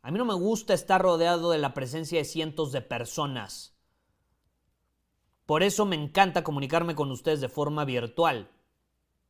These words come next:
Yo no soy esa persona que quiere rodearse de, de los demás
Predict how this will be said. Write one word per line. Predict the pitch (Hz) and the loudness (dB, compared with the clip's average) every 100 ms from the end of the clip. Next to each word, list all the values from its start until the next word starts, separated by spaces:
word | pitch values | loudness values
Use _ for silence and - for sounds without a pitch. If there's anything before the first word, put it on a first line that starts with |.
| _ _ _ _ _ _ _ _ _ _ _ _ _ _ _ _ _ | _ _ _ _ _ _ _ _ _ _ _ _ _ _ _ _ _
Yo | 123 170 233 | 0 4 6
no | 233 233 | 6 4
soy | 226 - 202 214 202 120 92 - _ _ _ - _ _ _ _ _ _ | 4 4 6 8 6 2 -6 -16 _ _ _ -20 _ _ _ _ _ _
esa | 165 156 185 | -4 0 0
persona | 180 156 143 180 180 175 | 2 0 2 2 2 -2
que | 156 123 | -4 -8
quiere | 151 175 170 160 156 151 - _ _ - | -2 2 4 6 4 2 -6 _ _ -8
rodearse | 139 147 151 165 175 170 | -2 2 4 4 4 2
de, | 180 165 143 131 | 4 4 2 -2
de | 135 135 | -6 -4
los | 139 127 | -4 -4
demás | 139 156 175 180 - | -2 2 2 2 -4